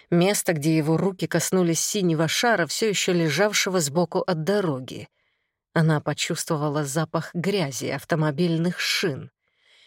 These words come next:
Она почувствовала запах ступенек, где кошка любила сидеть на солнышке, понюхала дорожку, по которой кошка выходила во внутренний дворик,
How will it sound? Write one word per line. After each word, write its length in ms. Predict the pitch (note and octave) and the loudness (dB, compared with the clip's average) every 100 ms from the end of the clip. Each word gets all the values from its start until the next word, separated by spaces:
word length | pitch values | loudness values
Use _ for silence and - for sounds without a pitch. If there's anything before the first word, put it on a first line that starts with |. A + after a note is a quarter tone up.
| _ _ | _ _
Она 180 | A3 C4+ | 0 2
почувствовала 840 | B3+ A#3 - C#4+ - A3 G#3+ G#3 | 2 0 0 0 0 0 2 2
запах 380 | F3+ G#3+ G#3+ G#3 | 2 0 0 -2
ступенек, 840 | - - G3 - A#3+ F3+ C#3 - | -2 -4 -2 0 2 2 0 -4
где 320 | - D#3 D#3 D#3+ | -6 -2 0 0
кошка 420 | - A3 - D#3+ | 0 -2 0 0
любила 420 | D#3 D#3 F#3 E3 | 0 2 2 2
сидеть 380 | - F3 E3 D#3+ | 0 0 0 0
на 140 | D#3 | 0
солнышке, 720 | D#3 - A#3 D#3+ A#2 - - - _ _ _ - | 2 2 2 2 -2 -6 -12 -14 _ _ _ 0
понюхала 480 | A3+ C4 C4 B3 | 0 2 2 2
дорожку, 720 | A3+ A#3 F#3 D3+ - - F3 - _ | 2 2 2 0 -2 -4 -6 -6 _
по 100 | F3 | 0
которой 400 | E3+ F3 F3 E3+ | 2 4 4 2
кошка 360 | G3 G3 - | 2 0 2
выходила 520 | E3 E3 F3 E3+ E3+ E3 | 0 2 0 2 2 2
во 100 | E3 | 2
внутренний 540 | D#3+ E3 D#3+ E3+ D#3+ | 2 2 4 4 4
дворик, 400 | D#3 G#3 G#3+ - | 4 4 2 -2